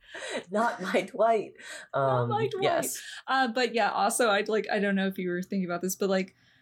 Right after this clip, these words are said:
Speaker 2: just given how calm he is, and in the next scene where he's just, like, very calmly explaining, you know, like, why he had to kill Dracula, about vampires and
Speaker 1: Mm-hmm.
Speaker 2: everything, to the super ridiculously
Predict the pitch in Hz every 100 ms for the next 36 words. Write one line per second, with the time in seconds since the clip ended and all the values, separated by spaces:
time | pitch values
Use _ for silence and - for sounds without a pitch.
0 | _ _ 196 208 233 214 190 175 208 226
1 | 214 202 - 180 175 190 202 202 208 208
2 | - - 185 175 180 202 190 180 160 160
3 | - 175 175 175 180 180 185 180 180 170
4 | - 160 156 170 175 175 170 170 170 175
5 | 175 - _ _ _ _ - 214 - -
6 | 196 185 185 180 175 175 - 190 170 165
7 | 190 196 - - _ - 180 165 175 180
8 | 180 165 - - 170 190 190 190 196 190
9 | 180 170 165 180 185 180 196 139 131 170
10 | 165 185 175 175 180 185 190 - - 233
11 | 226 302 311 247 233 190 - 175 190 240
12 | 247 - 247 226